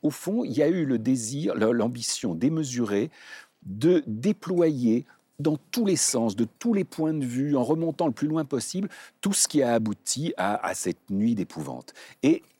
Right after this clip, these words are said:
on a essayé ce travail-là, on a essayé de le faire du point de vue des historiens, des experts, des sociologues.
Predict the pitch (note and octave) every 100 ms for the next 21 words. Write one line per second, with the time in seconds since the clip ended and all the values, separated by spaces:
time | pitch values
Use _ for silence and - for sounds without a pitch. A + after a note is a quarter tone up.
0 | _ D3 D#3 F#3 C#3+ - D2+ D2+ - -
1 | - D2 D2 C2+ C#2+ A#2 D#3 C3 A2 F2+
2 | D#2 - E2 F#2 D#2 E2 D#2 E2+ F2+ -
3 | - - F2 E2 - F2+ C#2+ D2 F#2 F#2
4 | D#2+ E2 - E2 F2+ G#2 - A2+ - E2
5 | D#2+ G#2